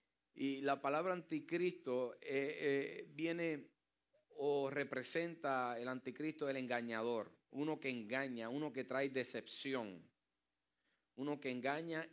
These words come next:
y trae decepción. Y cuando definimos la palabra anti,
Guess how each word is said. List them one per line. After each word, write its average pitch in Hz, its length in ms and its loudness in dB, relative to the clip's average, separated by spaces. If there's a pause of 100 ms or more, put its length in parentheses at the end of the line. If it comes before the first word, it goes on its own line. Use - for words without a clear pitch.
y 123 140 -2
trae 135 280 2
decepción. 123 640 -4
Y 131 80 -4
cuando 139 340 0
definimos 156 520 -2
la 175 160 2
palabra 151 680 2 (380)
anti, 175 580 2